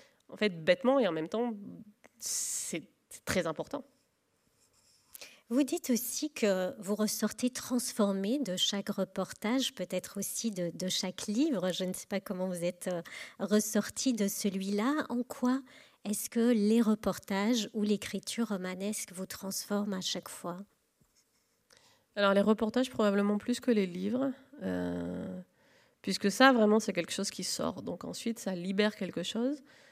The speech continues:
Speaker 1: Mais, euh, je suis pas sûre que l'écriture, en fait, me transforme. Enfin, je pense que si transformation il y a, elle est antérieure à l'écriture, probablement. Euh, après, oui, les reportages, enfin,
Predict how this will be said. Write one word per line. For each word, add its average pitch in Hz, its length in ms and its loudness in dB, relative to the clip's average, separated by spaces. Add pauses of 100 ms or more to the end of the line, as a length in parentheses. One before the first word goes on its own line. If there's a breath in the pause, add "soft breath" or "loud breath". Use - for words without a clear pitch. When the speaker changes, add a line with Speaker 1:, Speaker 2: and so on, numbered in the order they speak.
(320 soft breath)
Speaker 1:
Mais, 185 280 -4
euh, 180 1040 -6 (720)
je 190 80 -6
suis 196 160 -4
pas 202 160 4
sûre 254 300 0
que 170 640 -2
l'écriture, 190 520 -8
en 180 100 -2
fait, 185 180 -4
me 180 100 -6
transforme. - 400 -6
Enfin, 185 120 -2
je 175 60 -10
pense 220 160 -2
que 196 120 0 (360 loud breath)
si - 160 -2
transformation 220 640 4
il 220 60 8
y 247 40 10
a, 269 120 8
elle 240 80 8
est 202 120 6
antérieure 208 440 6
à 202 60 8
l'écriture, 185 500 -2
probablement. 170 460 -4 (640 loud breath)
Euh, 185 540 -4 (160)
après, - 300 6
oui, 220 180 10
les 190 80 4
reportages, 180 760 -2
enfin, - 300 -6